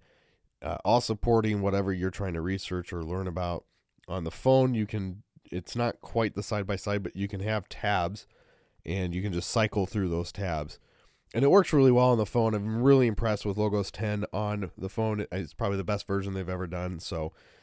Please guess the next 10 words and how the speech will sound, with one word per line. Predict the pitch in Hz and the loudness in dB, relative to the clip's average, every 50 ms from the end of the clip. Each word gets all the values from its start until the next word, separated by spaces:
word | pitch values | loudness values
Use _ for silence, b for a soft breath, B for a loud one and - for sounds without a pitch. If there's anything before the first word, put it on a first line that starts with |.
| b b b b b b - | b b b b b b -8
uh, | - 87 | -8 -8
go | 82 - 120 127 139 | 0 4 4 6 6
check | - - 143 127 - | 6 4 4 4 4
it | 113 113 | 4 4
out | 110 107 104 - - - - _ _ _ _ _ _ _ _ - | 4 4 4 2 0 -4 -16 _ _ _ _ _ _ _ _ -4
and | 90 98 92 90 92 92 90 90 90 90 92 - - _ _ _ _ _ _ | -2 0 0 0 0 0 0 -2 -2 -4 -8 -12 -18 _ _ _ _ _ _
get | - 95 - | -6 -6 -6
yourself | - - - 101 87 - | -6 -4 -4 -4 -4 -4
a | 90 | -4
great | 82 98 98 95 92 80 | -2 -2 0 0 0 -2